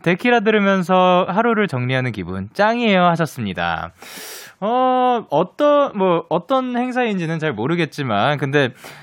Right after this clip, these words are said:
사실 그런 것들이 있죠. 편의점마다 모든 걸 다 같이 파는 게 아니잖아요. 그래서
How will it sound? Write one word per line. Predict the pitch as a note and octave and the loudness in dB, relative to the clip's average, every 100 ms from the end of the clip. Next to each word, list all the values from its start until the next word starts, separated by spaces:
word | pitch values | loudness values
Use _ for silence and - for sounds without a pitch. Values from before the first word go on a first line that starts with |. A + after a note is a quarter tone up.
| - - | -6 -2
사실 | F#3+ G3+ F3 - _ _ _ | 2 4 4 0 _ _ _
그런 | - - - G3+ B3+ C4 B3+ B3+ | -16 -10 -2 2 4 4 4 4
것들이 | A#3+ A#3+ G#3 C3+ | 0 0 0 0
있죠. | C3 B2 - | 2 0 2
편의점마다 | B3 D4 C#4+ C4+ G#3+ F#3+ | 0 0 0 2 2 2
모든 | B2 F#3 A#3 | 0 -2 0
걸 | G#3 | 0
다 | - D#3+ G3+ G#3 | 0 2 6 6
같이 | - D3 C3+ F#3+ F3+ D#3 | 4 -4 -6 -6 -4 -4
파는 | F#3+ C4+ C#4+ | -4 -4 -2
게 | B3 | -2
아니잖아요. | G2+ G#2+ G2 C3+ E3+ A2+ | -4 -4 -2 0 -2 -2
그래서 | B2 B2+ B2+ | -4 0 0